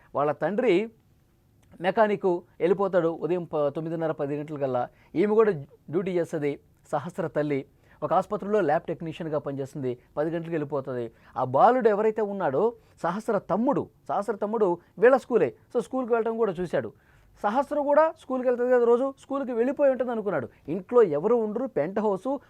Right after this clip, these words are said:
ఓపెన్గా ఉంటుంది, so లాక్ చేస్తున్నా ఆ లాక్ని వెంట తెచ్చుకున్న కత్తితో కట్ చేసేయవచ్చు,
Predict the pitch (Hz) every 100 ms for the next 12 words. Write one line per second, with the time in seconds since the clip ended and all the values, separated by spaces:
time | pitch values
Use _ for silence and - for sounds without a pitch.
0 | - 123 214 226 214 208 185 196 262 -
1 | _ _ _ 240 170 180 220 240 220 226
2 | 240 277 - 135 147 185 214 220 180 -
3 | 160 214 214 - 208 180 175 190 196 -
4 | 135 190 180 196 180 175